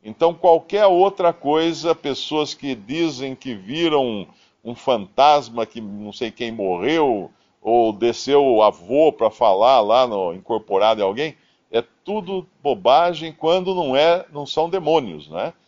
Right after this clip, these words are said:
Ah, porque ninguém tem esse poder de trazer alguém da morte, só Cristo. Ele tem as chaves. Não são aquelas chaves dadas a Pedro,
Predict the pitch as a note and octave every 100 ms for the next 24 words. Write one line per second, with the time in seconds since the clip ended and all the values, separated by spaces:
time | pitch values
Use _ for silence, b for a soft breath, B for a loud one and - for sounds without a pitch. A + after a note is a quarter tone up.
0 | _ _ - F2 F2 E2+ G#2 G2+ - C3
1 | B2+ - _ _ _ _ B2+ A#2 D3 F3+
2 | D#3+ B2+ A2+ - - G#2+ F#2+ B2+ A2 A#2
3 | A2+ G2 F#2 A2+ F#2 G#2 G2+ F2+ F2 F2
4 | E2+ - - - - C3+ E3 - _ _
5 | _ _ _ A#2 G#2 - _ _ _ _
6 | _ _ _ _ _ _ A2+ D3 A#2+ F#2
7 | F#2+ D#2+ - E2+ C#2+ C2 - - _ _
8 | A2 C#3+ D3 F3+ F3+ E3+ D#3 C#3+ - C#3
9 | C#3+ C#3 G#2 F2+ A2+ A#2+ A2+ A2+ G#2 G#2
10 | B2 D3+ A#2 D#2+ C#2